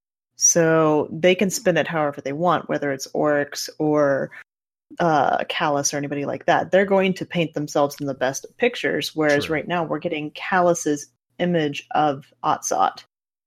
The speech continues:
Speaker 2: That is very true. And I, I, you know, yeah, having,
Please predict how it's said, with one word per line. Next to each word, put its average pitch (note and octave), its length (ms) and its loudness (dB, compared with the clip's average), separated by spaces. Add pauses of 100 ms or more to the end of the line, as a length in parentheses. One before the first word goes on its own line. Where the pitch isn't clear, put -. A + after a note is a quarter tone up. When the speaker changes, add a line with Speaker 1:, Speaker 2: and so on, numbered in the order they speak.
(920)
Speaker 2:
That A2+ 180 -4
is G2 140 -10
very F#2 220 -16
true. F2+ 220 -16
And G#2 120 -8
I, C3+ 60 0
I, B2 280 -2 (220)
you A#2+ 140 -8
know, G2 160 -10 (180)
yeah, A2 300 -14
having, G#2+ 380 -14